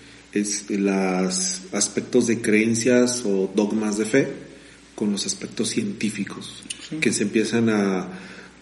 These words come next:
Speaker 1: a respaldar, por decirlo de alguna forma, unos con otros. Se empiezan a, a valorar unos con otros.
Speaker 2: Sí, en ese caso, eh, y también en el argumento de las eras, se avanza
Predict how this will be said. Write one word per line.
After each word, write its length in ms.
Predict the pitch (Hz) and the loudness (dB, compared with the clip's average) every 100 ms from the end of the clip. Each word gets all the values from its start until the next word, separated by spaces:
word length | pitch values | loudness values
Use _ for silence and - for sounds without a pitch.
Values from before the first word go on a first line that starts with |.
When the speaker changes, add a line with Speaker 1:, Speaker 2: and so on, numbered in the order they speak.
| - - - 101 | -20 -20 -10 -2
Speaker 1:
a 240 | 104 98 | 0 0
respaldar, 880 | - 120 117 - 123 123 156 170 - | 2 2 2 4 6 8 6 4 2
por 140 | 123 | 0
decirlo 280 | 120 143 139 | 4 6 8
de 60 | 135 | 10
alguna 240 | 131 143 | 8 6
forma, 420 | 143 151 143 185 - | 6 4 4 4 4
unos 340 | 127 117 117 | 4 4 2
con 220 | - 104 | 0 0
otros. 500 | 113 110 101 - - - - | 2 0 -6 -10 -12 -16 -12
Se 140 | - 113 | -2 2
empiezan 320 | 120 117 135 | 4 4 4
a, 40 | |
a 200 | 117 113 | 4 2
valorar 440 | 110 107 117 120 113 | 2 6 8 8 6
unos 320 | 110 110 107 | 4 2 -2
con 220 | 143 101 | -2 0
otros. 420 | 98 - - - - | 0 -2 -10 -14 0
Speaker 2:
Sí, 200 | - 190 | 8 10
en 140 | 190 | 10
ese 240 | 196 233 - | 6 4 4
caso, 500 | 208 196 220 226 226 - - | 4 6 4 4 2 -4 0
eh, 260 | 147 139 - | 2 2 0
y 80 | 135 | 0
también 320 | 131 135 143 | 2 4 4
en 140 | 147 135 | 4 4
el 100 | 127 | 4
argumento 540 | 123 127 135 139 170 | 4 6 4 4 4
de 120 | 156 | 4
las 280 | 127 120 - | 4 2 4
eras, 420 | 151 143 156 - - - | 4 4 2 0 -6 -4
se 200 | - 131 | 4 4
avanza 960 | 120 131 135 135 151 147 143 147 147 | 6 6 6 4 4 4 4 2 0